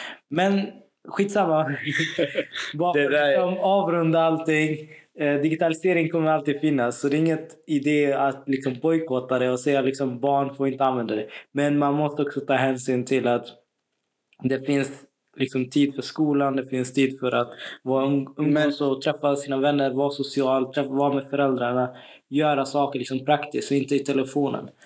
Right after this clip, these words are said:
Speaker 1: Eh,
Speaker 2: Jag tycker ändå vi ska avsätta ett avsnitt för att diskutera digitalisering och hur det har påverkat, eh, ens vardag.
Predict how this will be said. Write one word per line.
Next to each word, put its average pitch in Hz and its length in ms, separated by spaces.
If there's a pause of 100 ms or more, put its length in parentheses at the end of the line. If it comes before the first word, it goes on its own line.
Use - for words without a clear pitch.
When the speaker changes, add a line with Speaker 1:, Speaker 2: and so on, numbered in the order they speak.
(440)
Speaker 1:
Eh, 120 400
Speaker 2:
Jag 135 180
tycker 165 240
ändå 170 180
vi 147 120
ska 143 240
avsätta 120 640
ett 107 120
avsnitt 104 760
för 117 100
att 104 140
diskutera 113 500
digitalisering 101 1040 (380)
och 117 120
hur 117 60
det 113 160
har 113 120
påverkat, 107 840
eh, 98 80 (420)
ens 101 220
vardag. 117 420